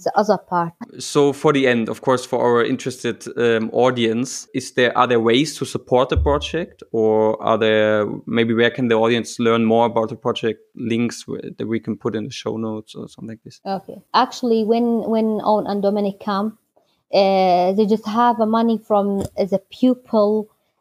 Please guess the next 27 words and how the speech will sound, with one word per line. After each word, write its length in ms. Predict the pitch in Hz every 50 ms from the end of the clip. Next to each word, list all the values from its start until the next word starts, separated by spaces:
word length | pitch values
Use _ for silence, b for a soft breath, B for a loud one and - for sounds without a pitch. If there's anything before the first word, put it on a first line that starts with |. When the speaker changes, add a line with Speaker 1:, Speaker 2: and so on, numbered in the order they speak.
| _ _ _
Speaker 1:
uh, 580 | - 202 196 190 190 190 185 185 185 185 185 185 185
that 220 | 214 196 190 185 -
they 160 | 202 196 196
support 640 | 185 - - 196 - _ - 226 226 220 208 - -
this 140 | - 202 -
project. 560 | - - 202 180 175 160 - 180 196 190 -
So 500 | - - - 247 233 233 233 233 233 214
it 140 | - 220 -
will 120 | 233 226 208
be 140 | 220 220
so 320 | 214 - - 269 262 262 269
nice 440 | 262 262 254 254 247 247 240 - -
if 360 | - 202 202 196 - _ -
the 80 | 208 190
pupil 480 | - _ - 233 233 - 226 202 - _ -
can, 500 | - - 226 220 214 214 220 220 220 220 b b b b b b b _ -
uh, 760 | 190 190 190 185 185 180 180 180 180 180 175 175 156 - 170 - -
from 180 | 214 196 196
abroad, 600 | 196 180 170 208 208 208 208 214 233 240 240 - - - -
from 180 | - 196 190 190
Germany 520 | 185 208 214 214 208 208 202 196 190 185 -
or 320 | 185 180 175 175 175 - - _ -
other, 600 | - 190 180 190 190 185 185 180 175 170 170 175 _ _ _ _ _ _ _ _ _ - -
uh, 540 | 180 175 175 175 175 170 170 170 165 165 160 - -
place, 600 | 214 202 208 220 233 226 - - - - _ _ _
can 200 | - 214 208 202
have, 340 | 196 220 233 233 233 220